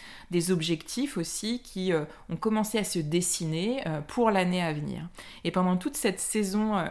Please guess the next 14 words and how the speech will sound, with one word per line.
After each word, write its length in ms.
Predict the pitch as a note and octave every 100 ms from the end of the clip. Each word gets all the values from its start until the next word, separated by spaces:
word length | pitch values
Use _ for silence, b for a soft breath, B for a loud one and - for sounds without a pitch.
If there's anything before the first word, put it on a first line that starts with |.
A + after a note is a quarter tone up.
| -
Sagittaire, 1080 | - - F3+ D#3 D#3 - G3 C#4 D4 E3 -
ces 200 | - -
dernières 400 | D#3 D#3 E3 E3+
semaines, 380 | - - E3 C4+
on 120 | C4 F3
a 120 | D#3+
pu, 380 | - - A#3 A#3
euh, 60 |
retrouver 600 | - E3 F#3 - F#3 B3+
notre 240 | E4 G3+ -
esprit, 440 | D#3 - - G3
euh, 80 | E3+ -
de 120 | D3
conquête, 580 | - D#3+ D3 A3+ D#4